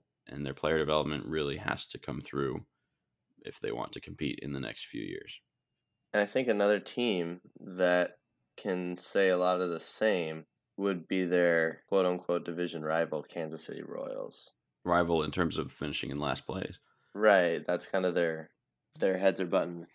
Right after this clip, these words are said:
Speaker 2: for that draft pick position, but the Royals are arguably in a worse position, in my opinion,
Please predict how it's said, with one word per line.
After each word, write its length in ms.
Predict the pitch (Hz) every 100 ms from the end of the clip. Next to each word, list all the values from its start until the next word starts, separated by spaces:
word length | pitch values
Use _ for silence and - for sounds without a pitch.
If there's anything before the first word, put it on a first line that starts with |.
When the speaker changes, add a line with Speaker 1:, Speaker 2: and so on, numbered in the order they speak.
| -
Speaker 2:
for 220 | - 82
that 200 | 73 - _ _ _ -
draft 320 | 98 98 -
pick 220 | 78 -
position, 540 | 85 82 - 87 90 85
but 260 | 85 - -
the 80 | 107
Royals 920 | 104 120 135 120 110 - - - - - -
are 720 | 101 95 95 92 90 - - - - -
arguably 520 | 113 131 127 110 113 110
in 80 |
a 60 | 101
worse 280 | 92 95 -
position, 600 | - 82 80 - 78 85 -
in 140 | 90 82
my 160 | 80
opinion, 500 | 78 90 76 73 78